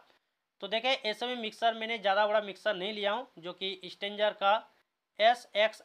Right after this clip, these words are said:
आर सिक्स वाला मिक्सर को लिया हूँ। हालांकि आप लोग आहूजा का मिक्सर ले सकते हैं, एएमएक्स या फिर एडीए तीन सौ, इस तरह मिक्सर को भी ले सकते, लेकिन वो थोड़ा सा महंगा आता है, इसलिए उसे मैं ऐड नहीं किया था।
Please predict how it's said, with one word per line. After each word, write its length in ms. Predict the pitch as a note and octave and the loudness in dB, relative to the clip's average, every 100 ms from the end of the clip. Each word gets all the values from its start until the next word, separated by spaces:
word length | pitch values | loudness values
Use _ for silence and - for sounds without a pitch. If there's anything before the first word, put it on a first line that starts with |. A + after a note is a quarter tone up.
| F#3+ | 0
आर 160 | G3 | 0
सिक्स 320 | F#3+ - A3+ G#3 | -2 -14 -10 -2
वाला 140 | G#3 | -2
मिक्सर 320 | G3+ F#3 G#3 | -2 -6 -6
को 100 | G3 | -4
लिया 120 | G3+ | -6
हूँ। 140 | G3+ A3+ | -4 -2
हालांकि 280 | E3+ F#3 G3 | 0 2 0
आप 120 | F#3 | -2
लोग 100 | G#3 | -2
आहूजा 320 | E3+ E3+ E3+ | -2 -2 -4
का 140 | G3+ G#3 | -2 -2
मिक्सर 280 | F#3+ F3+ G3 | -6 -8 -6
ले 140 | E3+ | -6
सकते 320 | F3 G3+ - G3+ | -6 -8 -6 -6
हैं, 120 | G#3 | -4
एएमएक्स 580 | F#3 F#3+ F#3+ G3 - _ _ _ _ - | -4 -4 -2 -4 -4 _ _ _ _ -6
या 100 | F3 | -4
फिर 220 | F3 G3+ G3 | -4 -8 -6
एडीए 300 | G3 G3 G3 | -6 -6 -8
तीन 200 | G3+ G3 | -8 -10
सौ, 160 | F#3 G#3+ | -6 -6
इस 140 | G#3+ | -4
तरह 100 | A#3+ | -2
मिक्सर 340 | A#3 A3 - G#3+ | -2 -4 -6 -6
को 100 | A3+ | -4
भी 80 | G3+ | -4
ले 120 | G3 | -4
सकते, 280 | G3+ G3+ A3 | -6 -10 -6
लेकिन 140 | A3 | -6
वो 60 | A3+ | -4
थोड़ा 180 | G3+ G#3 | -2 0
सा 140 | G#3 | 0
महंगा 300 | F#3 F3 F#3 | -6 -2 2
आता 160 | G3 G3+ | 2 2
है, 60 | |
इसलिए 280 | F3 - G3 | -4 -10 -10
उसे 180 | F#3 G3 | -8 -8
मैं 160 | F#3+ F#3 | -10 -6
ऐड 180 | E3+ E3 | -8 -6
नहीं 180 | E3 G3+ | -8 -2
किया 180 | G3+ | 0
था। 180 | G3 G#3 | 4 2